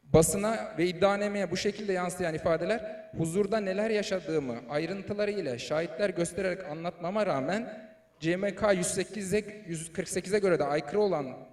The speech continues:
ve usule uygun alınmayan, dolayısıyla itibar edilmeyecek bu ifadeler mütalada da suçlamalara delil olarak gösterilmiştir. Bununla da kalınmayarak yirmi yedi sıfır iki iki bin on sekiz tarihinde huzurda samimi beyanlarım ile düzeltilen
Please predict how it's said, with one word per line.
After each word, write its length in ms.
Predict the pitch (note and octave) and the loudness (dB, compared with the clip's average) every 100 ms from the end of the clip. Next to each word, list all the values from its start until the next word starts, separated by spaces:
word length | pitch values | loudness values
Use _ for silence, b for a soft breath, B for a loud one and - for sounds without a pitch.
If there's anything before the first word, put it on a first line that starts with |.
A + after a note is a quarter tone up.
| - - | -20 -6
ve 40 | E3 | -2
usule 380 | F3 - G3+ | -2 0 2
uygun 280 | G3 F#3 G3 | 4 4 2
alınmayan, 560 | D#3+ F3+ A3 F#3 C3 - - - - - | 0 -2 -2 -2 -2 -4 -10 -16 -6 0
dolayısıyla 480 | D#3 G3 F#3+ A3 | 2 2 0 0
itibar 440 | E3+ D#3+ - F#3+ G#3+ | 0 -2 0 2 4
edilmeyecek 600 | F#3 G#3 G3+ C#3+ C#3 - | 2 -2 -2 -4 -4 -4
bu 60 | |
ifadeler 800 | G#3+ G3+ E3+ D#3+ G3+ A3+ - - - | -4 0 0 0 -2 -2 -8 -14 -12
mütalada 600 | E3+ - F#3 F#3 F#3 F#3+ | -6 0 2 4 2 2
da 60 | G#3+ | -2
suçlamalara 640 | G3+ - G3+ F#3+ G#3 F#3+ | -2 -4 -2 -2 -2 -2
delil 160 | F#3 F#3+ | -2 0
olarak 300 | F3+ D#3 E3 | 0 0 -2
gösterilmiştir. 800 | C#3 - C#3 C3 - - B3 A#3+ - - _ _ _ _ | -4 -4 -4 -4 -8 -6 -8 -8 -20 -20 _ _ _ _
Bununla 340 | D#3+ G#3+ A#3 G3+ | 0 2 2 2
da 100 | F#3 | 0
kalınmayarak 680 | F#3 G#3+ A3+ G3+ C#3+ - D#3 | 0 0 0 0 0 -4 -6
yirmi 200 | G3+ G#3 | -2 -2
yedi 160 | G#3 | -2
sıfır 240 | A3 - G#3 | -4 -6 -8
iki 160 | G3+ | -6
iki 300 | F#3 G3 G3 | -8 -8 -4
bin 60 | G#3 | 0
on 120 | G#3+ | 0
sekiz 320 | G#3 G#3+ G#3 | 0 -4 -4
tarihinde 380 | G3 F3+ E3+ C#3 | 0 2 2 0
huzurda 760 | B2 E3+ F3+ F3+ A3 A3 - - - | 0 0 -2 2 0 0 -10 -16 -16
samimi 540 | - - F3+ G3+ A3+ | -4 0 2 2 2
beyanlarım 440 | F#3+ G3 G3+ A3 A3+ | 4 4 4 0 0
ile 120 | F#3 | 0
düzeltilen 720 | D#3 G3 G3 G3 D#3 A2+ - | 2 2 2 0 -2 -4 -12